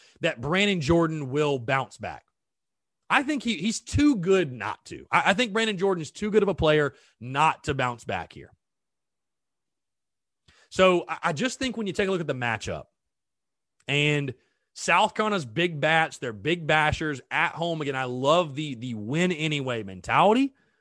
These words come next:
So if it's a close game, you feel good. I love the leadership on this team. I don't expect this team, of course, to be looking ahead or anything. Again, like Coach Kingston said, the goal is to go one and oh every single day, to win every game you play.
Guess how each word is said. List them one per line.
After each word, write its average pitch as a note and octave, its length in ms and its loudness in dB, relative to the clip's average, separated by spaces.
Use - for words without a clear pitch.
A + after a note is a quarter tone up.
So C#3+ 140 0
if C3 80 -6
it's D3 80 -10
a F3 40 -4
close F#3 320 4
game, G3 240 2
you F#3 80 0
feel F#3 220 6
good. F3+ 300 2
I C#3 140 4
love D3 300 2
the A#2 80 -6
leadership F3+ 640 0
on F#3+ 160 4
this F#3+ 160 0
team. G3 180 -2
I E3 80 2
don't E3+ 140 2
expect E3 360 -2
this D#3+ 120 -4
team, E3 160 -8
of C#3+ 80 -8
course, D#3 220 -6
to D3 60 -14
be D3 120 -2
looking D3 420 -2
ahead C#3 380 4
or C#3 60 -2
anything. C#3+ 420 -4
Again, C3 260 -6
like C#3+ 240 0
Coach E3+ 260 -4
Kingston E3+ 320 -6
said, G#2 260 -2
the A2+ 80 -6
goal D3 380 2
is C#3 80 -6
to C#3 80 -12
go B2+ 160 -6
one B2 340 0
and E3+ 140 -2
oh D#3+ 340 0
every C3+ 320 0
single B2 320 -6
day, D#2 300 -8
to C3+ 100 0
win D3+ 400 -2
every D3+ 240 0
game C#3+ 240 -4
you C3 100 -4
play. F#2 240 -8